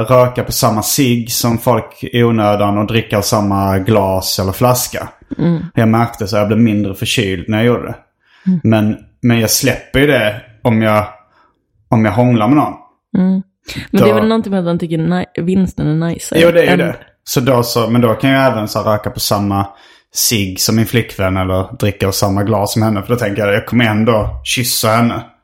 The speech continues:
Speaker 2: Ja.
Speaker 1: Eller jag gör ju det, så att då, då, då får jag ändå de här bakterierna och de
Speaker 2: Ja.
Speaker 1: här virus, eventuella
Speaker 2: Men det är ju
Speaker 1: rinovirus.
Speaker 2: ändå att man går mer igång på någon som känns fräsch.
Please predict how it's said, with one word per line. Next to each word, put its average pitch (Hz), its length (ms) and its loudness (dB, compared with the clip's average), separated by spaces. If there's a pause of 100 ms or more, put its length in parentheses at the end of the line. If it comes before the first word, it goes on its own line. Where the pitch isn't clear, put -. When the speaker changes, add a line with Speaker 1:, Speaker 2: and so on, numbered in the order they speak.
(120)
Speaker 2:
Ja. 202 260 0
Speaker 1:
Eller 110 100 2
jag 107 140 2
gör 107 200 2
ju 120 60 0
det, 107 200 -2
så - 140 -6
att 95 100 -6
då, 110 340 0 (240)
då, 113 140 2
då 107 140 -8
får 104 320 -2
jag 113 80 0
ändå 107 180 -2
de 101 160 -2
här 101 220 -2 (1160)
bakterierna 87 600 -2 (160)
och - 100 -8
de 95 100 2
Speaker 2:
Ja. 98 80 4
Speaker 1:
här 101 300 0
virus, - 720 -2
eventuella 107 560 -2 (1300)
Speaker 2:
Men 120 80 -2 (140)
det 117 100 4
är 107 120 4
ju 107 80 4
Speaker 1:
rinovirus. - 140 2 (200)
Speaker 2:
ändå 214 100 0
att 208 120 -6
man 185 320 0
går 170 160 -4
mer 170 200 2
igång 185 380 -2
på - 140 -6
någon 143 360 -2
som 156 180 -2
känns 160 320 -2
fräsch. - 600 -8